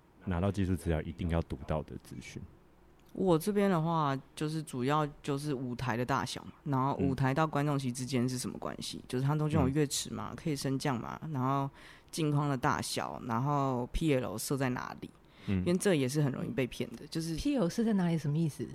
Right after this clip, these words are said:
Speaker 2: 因为有些人的图上是已经有写P L，可是到现场，
Speaker 1: 嗯。
Speaker 2: 却不一样。你懂吗？就是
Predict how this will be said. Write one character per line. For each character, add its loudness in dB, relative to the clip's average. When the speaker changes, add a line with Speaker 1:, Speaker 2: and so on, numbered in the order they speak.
Speaker 2:
因 0
为 4
有 4
些 0
人 0
的 -2
图 -8
上 -4
是 0
已 -4
经 -2
有 -2
写 -8
P -10
L， -12
可 -2
是 -4
到 2
现 -2
场， -10
Speaker 1:
嗯。 -20
Speaker 2:
却 -4
不 -8
一 -14
样。 -14
你 -4
懂 -2
吗？ -6
就 -2
是 -4